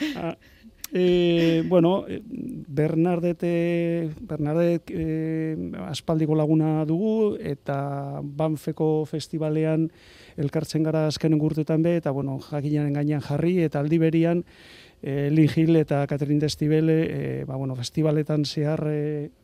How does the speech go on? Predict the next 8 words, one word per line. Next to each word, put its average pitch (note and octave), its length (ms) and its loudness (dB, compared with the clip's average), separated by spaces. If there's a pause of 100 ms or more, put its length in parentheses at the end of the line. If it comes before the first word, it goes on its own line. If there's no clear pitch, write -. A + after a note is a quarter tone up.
han D#3 240 -2
hemen, D#3 320 2
e, D#3+ 420 -6
elkartzen D3+ 420 -8
garelako, D3+ 440 -4 (560)
eta, C#3 500 -4
eta, C#3+ 220 -8
bueno, C#3 240 -6